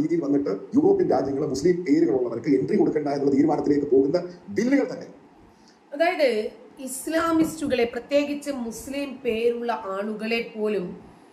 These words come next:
Speaker 2: യൂറോപ്യൻ രാജ്യങ്ങൾ ഭയത്തോടുകൂടി കാണുന്നത് സാമുവൽ പാറ്റിയെ പോലെയുള്ള അഭിപ്രായ സ്വാതന്ത്ര്യത്തിന് ക്ലാസ് എടുത്ത ഫ്രാൻസിലെ അധ്യാപകനായ സാമുവൽ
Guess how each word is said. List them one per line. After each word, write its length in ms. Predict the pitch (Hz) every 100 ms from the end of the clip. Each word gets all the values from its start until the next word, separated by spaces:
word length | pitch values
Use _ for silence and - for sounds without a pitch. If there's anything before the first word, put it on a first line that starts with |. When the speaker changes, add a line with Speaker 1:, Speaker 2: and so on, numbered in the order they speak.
| - 226
Speaker 2:
യൂറോപ്യൻ 600 | 220 247 262 262 262 233
രാജ്യങ്ങൾ 600 | 226 214 175 233 233 226 180
ഭയത്തോടുകൂടി 920 | 185 196 214 214 233 220 226 208 208 196
കാണുന്നത് 540 | 196 190 208 214 208 175 - - - - -
സാമുവൽ 520 | 208 196 214 233 240
പാറ്റിയെ 460 | 233 226 214 240 226
പോലെയുള്ള 880 | 208 214 208 208 214 220 208 170 - - - - - - -
അഭിപ്രായ 640 | 220 208 233 - 254 254 240
സ്വാതന്ത്ര്യത്തിന് 880 | - 233 220 240 233 233 226 220 214
ക്ലാസ് 340 | 220 196 196 -
എടുത്ത 440 | 220 208 220 196 185 - - - - -
ഫ്രാൻസിലെ 600 | 247 240 285 285 277 247
അധ്യാപകനായ 920 | 247 214 180 233 254 240 226 220 214
സാമുവൽ 520 | 208 214 214 220 214